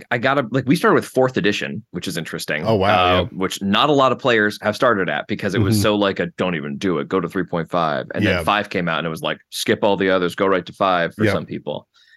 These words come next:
Speaker 1: So we started with fourth, uh, and completely loved it. And I think the main thing that really got me is, like, um, I had never really been exposed to T T R P Gs, but had always wanted something like a T T R P G and didn't know that's what they were.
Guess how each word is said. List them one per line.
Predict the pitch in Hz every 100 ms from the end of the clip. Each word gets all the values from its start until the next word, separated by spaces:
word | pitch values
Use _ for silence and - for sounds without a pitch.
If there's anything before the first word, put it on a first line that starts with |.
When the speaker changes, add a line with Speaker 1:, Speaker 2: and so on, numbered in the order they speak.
| _
Speaker 1:
So | - 123 -
we | 104
started | 131 - 151 165 170
with | 110 107
fourth, | - 117 98 - _ _ - _ _
uh, | 113 110 - -
and | 92 92 - -
completely | - 117 107 - 202 135
loved | 110 117 92
it. | 85 87
And | 110
I | 113
think | 113 175 -
the |
main | 98 98 107 151 156 151
thing | 123 117
that | 95 -
really | 95 104
got | 87 90 95 85
me | 92 95
is, | 85 82
like, | 87 76 71 - _ _ _ _ -
um, | 90 85 82 80 _ -
I | 110
had | 143 123
never | 123 117
really | 113 110
been | 92 98
exposed | 85 - 101 95 101
to | 110
T | - 104
T | 101 101
R | 90
P | 101
Gs, | 85 87 92
but | - 92
had | 87
always | 90 117 107
wanted | 85 78 76 98 101
something | 120 117 139
like | 139 135
a | 147
T | 143 139
T | 147
R | 143
P | 147 147
G | 139 147 151 -
and | 101
didn't | 104 98
know | 92 95
that's | 92 87
what | 95 87
they | 85
were. | 78 80 -